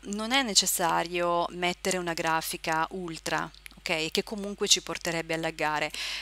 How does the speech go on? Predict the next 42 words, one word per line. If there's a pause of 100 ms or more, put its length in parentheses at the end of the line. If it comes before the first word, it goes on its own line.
Ovviamente
chi
ha
la
possibilità
di
farlo,
perché
ha
un
computer
che
lo
regge,
lo
metta
tranquillamente
a
ultra,
però
chiaramente
bisogna
tenere
conto
del
fatto
che, (400)
eh,
ci
sono
persone
che
non
riescono
proprio
a
mantenere
quel
tipo
di
qualità
grafica.